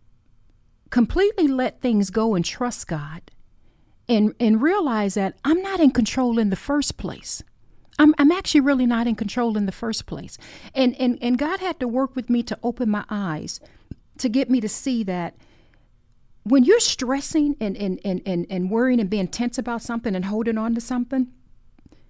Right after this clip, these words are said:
the truth of the matter is, at least this is in my opinion,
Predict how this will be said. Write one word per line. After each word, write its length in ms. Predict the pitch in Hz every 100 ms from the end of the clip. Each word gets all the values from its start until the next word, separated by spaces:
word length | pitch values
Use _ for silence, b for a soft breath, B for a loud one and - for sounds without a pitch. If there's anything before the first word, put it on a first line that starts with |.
| b b
the 100 | 233
truth 420 | 240 - 415 - 403
of 60 |
the 60 | 262
matter 360 | 190 175 175 -
is, 420 | 160 147 - - - - _ -
at 40 | 202
least 160 | 254
this 160 | 247 240
is 120 | 240
in 120 | 226
my 200 | 196 202
opinion, 500 | 226 - 240 233 240